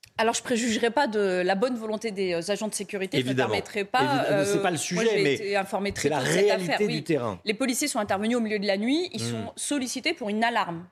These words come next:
Speaker 1: une alarme intrusion. Donc,
Speaker 2: Ah oui.
Speaker 1: ils arrivent sur place et ils constatent les faits. En effet,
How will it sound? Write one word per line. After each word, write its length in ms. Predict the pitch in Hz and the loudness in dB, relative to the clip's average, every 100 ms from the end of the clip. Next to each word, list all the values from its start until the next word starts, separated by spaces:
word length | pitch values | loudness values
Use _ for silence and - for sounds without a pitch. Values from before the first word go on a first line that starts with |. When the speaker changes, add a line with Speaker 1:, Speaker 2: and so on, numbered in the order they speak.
| - | -12
Speaker 1:
une 140 | 175 185 | -4 0
alarme 220 | 208 233 | 0 0
intrusion. 440 | 214 - 185 170 | -2 -6 -10 -10
Donc, 140 | 135 165 | -10 -2
Speaker 2:
Ah 60 | 107 | 0
oui. 140 | 185 | 2
Speaker 1:
ils 80 | 196 | 2
arrivent 220 | 226 254 | 2 0
sur 200 | - 233 | -6 -10
place 420 | - 208 277 339 | -2 2 2 0
et 60 | 277 | -2
ils 60 | - | -2
constatent 420 | 233 220 247 247 | -4 -2 -2 0
les 120 | 208 | -4
faits. 200 | 208 277 | -2 -2
En 120 | 220 | -2
effet, 420 | 202 196 196 262 | -4 -4 -4 -4